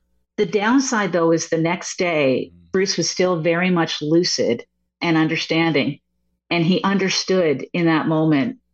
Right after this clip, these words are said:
that he had this disease and how h-, his life was changed and that he missed me. And he was sobbing and he was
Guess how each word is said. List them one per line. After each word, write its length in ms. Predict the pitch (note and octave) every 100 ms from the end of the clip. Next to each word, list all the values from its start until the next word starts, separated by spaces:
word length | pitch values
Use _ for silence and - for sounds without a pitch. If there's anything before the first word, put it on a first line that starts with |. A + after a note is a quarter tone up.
| _ -
that 160 | D#3+ D3+
he 160 | D#3+
had 260 | D#3 D#3+ D#3+
this 180 | E3 -
disease 680 | D3+ C#3+ B2 A#2 G#2+ - - _ _ _ _ _ D#3+
and 140 | D#3+
how 360 | - D#3 D3+ C#3 D3 _ - - -
h-, 180 | D#3+ -
his 240 | D#3+ E3 E3
life 300 | E3 D#3+ D#3
was 240 | C3+ -
changed 600 | - C#3+ B2 F2 - - - _ - - D3+
and 160 | C#3
that 160 | C#3+ C#3+
he 60 |
missed 320 | C3+ C3 - C#3
me. 220 | F#2 - - _ _ -
And 180 | E3+ D#3
he 460 | F#3 E3+ E3 - -
was 260 | D#3+ D#3+ D#3
sobbing 560 | E3 D#3+ D#3+ F3 F3 -
and 120 | E3
he 140 | D3+
was 280 | D3+ D3+ -